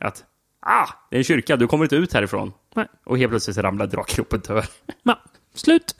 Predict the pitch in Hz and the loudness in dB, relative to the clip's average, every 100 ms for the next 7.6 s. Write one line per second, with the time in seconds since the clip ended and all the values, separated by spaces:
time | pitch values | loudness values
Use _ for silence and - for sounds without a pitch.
0 | - - 156 - - - 202 175 - - | -12 -6 -4 -2 -6 0 0 0 -4 0
1 | 240 233 - 180 294 - 180 147 71 165 | 4 6 6 2 2 -2 -2 -2 0 2
2 | 185 180 - 196 180 - - 226 208 185 | 2 0 2 2 2 -2 -2 2 2 0
3 | 190 180 165 151 131 - - 131 104 107 | 2 2 0 -2 -2 -4 -4 -4 -2 -4
4 | 143 110 104 107 175 190 190 180 160 151 | -4 -4 -2 0 4 6 6 8 8 6
5 | 151 - 156 147 139 - 147 - - 160 | 2 2 2 2 0 -2 -2 -4 -2 0
6 | 156 156 156 160 160 156 156 - - 143 | 0 0 -2 -2 -4 -4 -4 -4 0 0
7 | 135 - - 165 - - | -2 -6 -8 -8 -8 -10